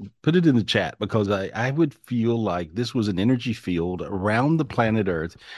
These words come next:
where people are becoming more one, even in the situation where they're not, say, right close to each other. You could be across the country or across the world. And, and this was a, a week for me to where I,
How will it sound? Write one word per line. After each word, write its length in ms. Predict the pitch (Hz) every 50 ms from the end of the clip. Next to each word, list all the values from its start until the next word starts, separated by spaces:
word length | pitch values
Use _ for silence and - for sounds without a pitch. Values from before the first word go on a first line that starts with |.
| 113 -
where 160 | - 98 98
people 500 | 90 - - 135 147 - 180 143 117 - -
are 100 | 107 110
becoming 560 | 101 107 101 - - - 110 110 107 104 101
more 300 | 98 98 107 120 127 127
one, 480 | 117 107 98 101 101 98 98 98 92 92 - - - - - _ _ _ _
even 400 | - 123 127 131 143 143 127 131
in 400 | - - 110 107 101 95 98 98 - - - - - - - _ _ _ _ _ -
the 260 | 98 95 98 104 104
situation 560 | - - 127 113 120 120 113 104 - 120 98
where 100 | 107 104
they're 140 | 92 104 95
not, 360 | 98 104 107 107 - - - - - - - - - - -
say, 380 | - - 117 101 101 95 92 - _
right 360 | 104 101 101 107 110 98 - -
close 360 | - - - 117 123 120 -
to 120 | - 135 -
each 260 | 120 127 120 - 123
other. 220 | 117 117 135 147
You 180 | 143 120 85 78
could 160 | - 87 78
be 140 | 85 95 85
across 340 | 80 - - 85 82 - -
the 80 | - -
country 400 | - - 110 107 104 113 113 107
or 140 | 98 90
across 420 | 82 82 - - 113 104 101 - -
the 120 | - 87
world. 500 | 90 87 98 107 104 90 69 62 62 - - - - - - - - - - _ -
And, 500 | 110 113 107 107 98 95 95 92 95 - -
and 320 | 110 107 98 95 101 104
this 200 | 113 151 175 -
was 160 | 247 233 214
a, 140 | 226 196 170
a 120 | - 120 120
week 260 | 117 120 127 123 -
for 100 | - 123
me 220 | 110 113 131 143 127
to 100 | 123 107
where 360 | - - 107 104 101 95 - 95
I, 240 | 95 92 92 113